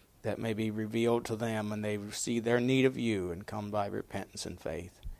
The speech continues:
in Christ Jesus our Lord. Thank you again, Father, for your, this time we have. We pray you'd help us now. We pray in Jesus' name. Amen.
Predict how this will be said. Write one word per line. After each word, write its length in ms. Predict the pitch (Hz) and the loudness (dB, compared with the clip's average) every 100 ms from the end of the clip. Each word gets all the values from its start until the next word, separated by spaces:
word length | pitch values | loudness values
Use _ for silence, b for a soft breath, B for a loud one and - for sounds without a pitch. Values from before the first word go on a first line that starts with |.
| - | -6
in 240 | 107 107 | -6 -4
Christ 420 | - 107 98 - | -2 -2 -2 -6
Jesus 460 | 92 82 65 62 - | -8 -8 -10 -12 -6
our 180 | - 92 | -4 -4
Lord. 360 | 87 - - - - - b b b b b b _ | -4 -6 -10 -14 -20 -20 b b b b b b _
Thank 280 | 139 143 139 | 8 8 8
you 80 | 131 | 6
again, 320 | 127 127 131 | 6 6 6
Father, 320 | 131 123 123 | 8 10 8
for 140 | 120 110 | 4 0
your, 200 | 104 98 110 - _ _ _ _ - | -2 -4 -10 -20 _ _ _ _ -14
this 160 | - | -4
time 260 | - 127 120 | 4 8 8
we 140 | 127 | 6
have. 300 | 117 95 98 | 2 0 -2
We 100 | 98 | -4
pray 340 | 104 113 110 107 | -2 0 0 0
you'd 220 | 110 110 | -2 0
help 300 | - 113 - | 2 2 2
us 160 | - - | -2 -4
now. 340 | 98 98 98 - b b b b b b b - | -4 -4 -4 -8 b b b b b b b -16
We 80 | - | -6
pray 280 | - 101 95 | -2 0 -2
in 140 | 95 | -4
Jesus' 500 | - 95 95 104 - | -6 -4 -4 -4 -4
name. 320 | 87 76 78 78 - - - - _ - - _ _ | -6 -6 -8 -12 -18 -20 -20 -20 _ -20 -20 _ _
Amen. 360 | 60 80 80 | -12 -10 -10